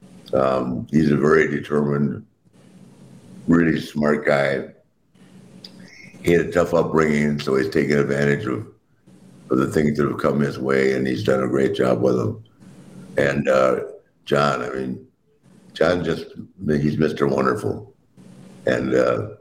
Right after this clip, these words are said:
I think it, it, what, what John has been able to be successful at, uh, he is so committed and works so hard.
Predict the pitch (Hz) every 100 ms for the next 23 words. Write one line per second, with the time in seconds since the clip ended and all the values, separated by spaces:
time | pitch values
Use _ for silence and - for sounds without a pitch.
0 | _ _ _ - - - - 80 80 82
1 | 85 85 82 90 87 90 87 - 85 80
2 | - 85 - 73 82 87 - 87 85 87
3 | - 90 98 95 87 71 80 82 80 80
4 | 76 73 71 64 71 71 76 73 73 71
5 | 69 67 - _ _ _ _ - - -
6 | - - 65 69 78 76 73 - 82 80
7 | 80 82 80 71 64 64 64 69 73 -
8 | 78 71 69 71 62 62 57